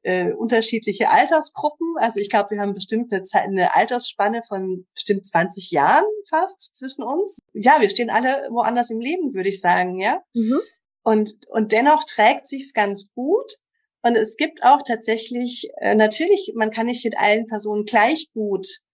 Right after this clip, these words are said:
Speaker 1: agieren oder es gibt Menschen, da denke ich, „Oh Gott, mein Herz geht auf, wenn ich dich sehe“, weil ich
Speaker 2: Hm.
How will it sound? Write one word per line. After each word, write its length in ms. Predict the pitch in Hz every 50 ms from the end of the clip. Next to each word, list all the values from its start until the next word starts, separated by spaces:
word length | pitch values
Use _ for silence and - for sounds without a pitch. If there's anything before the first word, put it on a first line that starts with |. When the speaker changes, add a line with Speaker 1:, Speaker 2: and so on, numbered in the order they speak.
| _ _ -
Speaker 1:
agieren 600 | 202 202 175 - 208 214 240 233 220 214 196 185
oder 320 | - 180 190 202 196 185
es 120 | 160 - -
gibt 220 | - 151 - -
Menschen, 300 | 202 196 208 220 - -
da 80 | 202 180
denke 180 | 214 208 220
ich, 60 | 220 -
„Oh 320 | - 302 - - - 185
Gott, 140 | 196 240 247 240
mein 120 | 185 175
Herz 340 | 208 196 214 226 320 - -
geht 220 | - 220 196 - -
auf, 220 | 175 196 214 220
wenn 100 | 220 202
ich 120 | 208 208 -
dich 200 | - 202 - -
sehe“, 380 | - 190 196 208 226 240 233
weil 220 | 208 196 196 196 202
ich 60 | 220
Speaker 2:
Hm. 160 | 359 302 254